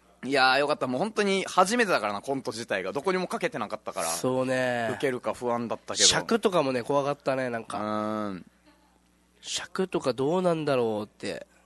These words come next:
Speaker 1: 最初のさ、もう、言ったら結構、出、出落ちというか、出落ちまではいかんけど、最初のインパクト大事だったじゃん。
Speaker 2: うん。
Speaker 1: バーンって竜兵がおばさんで出てきて。受け方的にどうなったの？体感。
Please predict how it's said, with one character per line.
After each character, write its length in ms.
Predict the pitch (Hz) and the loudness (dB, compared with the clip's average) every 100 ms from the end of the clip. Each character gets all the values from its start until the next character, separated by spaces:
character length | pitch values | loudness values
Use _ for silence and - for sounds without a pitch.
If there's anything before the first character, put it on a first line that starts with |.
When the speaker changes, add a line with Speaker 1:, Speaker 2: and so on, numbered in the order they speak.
| _ _ _ _ | _ _ _ _
Speaker 1:
最 280 | - - 220 | -4 0 0
初 120 | 220 | 0
の 160 | 220 208 | 0 2
さ、 340 | 190 123 90 _ _ _ - | 4 2 0 _ _ _ -6
も 340 | 143 135 117 | 0 0 0
う、 60 | - - | -4 -10
言 80 | |
っ 40 | - | 0
た 140 | 240 | 2
ら 140 | 160 107 | 2 0
結 180 | - - | -6 -4
構、 280 | 120 92 87 _ _ _ _ _ _ - - 135 | -4 -4 -8 _ _ _ _ _ _ -20 -18 -6
出、 300 | 131 170 160 | 0 0 2
出 160 | 175 | 2
落 260 | 196 202 233 | 2 0 0
ち 20 | |
と 80 | 208 | -2
い 40 | |
う 60 | 160 | -2
か、 60 | 101 | 0
出 120 | 170 | 2
落 240 | 202 202 | 2 -2
ち 60 | 208 | 0
ま 140 | 208 | 2
で 60 | 196 | 2
は 60 | |
い 80 | 107 | -2
か 80 | 104 | -4
ん 60 | 98 | -8
け 100 | 87 | -8
ど、 140 | 78 | -10
最 220 | - 185 196 | -2 0 2
初 160 | 202 | 0
の 80 | 190 | -2
イ 80 | 175 | -2
ン 80 | 175 | -4
パ 100 | - | -6
ク 40 | |
ト 80 | 160 | -6
大 140 | 101 101 | -8 -6
事 60 | |
だ 60 | 92 | -8
っ 40 | |
た 120 | - | -12
じ 60 | 90 | -16
ゃ 40 | |
ん。 60 | - _ | -16 _
Speaker 2:
う 60 | 123 | -8
ん。 220 | 120 98 _ _ _ | -6 -8 _ _ _
Speaker 1:
バ 100 | - | 0
ー 140 | 143 131 | 2 2
ン 20 | |
っ 40 | |
て 80 | 95 | -2
竜 120 | 92 92 | -8 -8
兵 140 | 92 | -8
が 80 | 82 | -8
お 80 | 92 | -6
ば 140 | 98 | -6
さ 160 | - 85 | -6 -12
ん 340 | 82 80 - | -12 -14 -14
で 100 | 87 | -16
出 120 | 85 | -16
て 100 | 82 | -16
き 100 | - | -20
て。 140 | - - _ _ _ _ _ _ _ _ _ _ - | -20 -20 _ _ _ _ _ _ _ _ _ _ -8
受 220 | - 180 226 | -4 2 2
け 40 | |
方 240 | 220 226 | 2 -2
的 140 | 208 160 | -4 -4
に 60 | |
ど 100 | 107 | -4
う 20 | 107 | -4
な 120 | 104 | -4
っ 40 | |
た 80 | - | -8
の？ 60 | - | -8
体 180 | 98 | -8
感。 220 | - 82 | -8 -12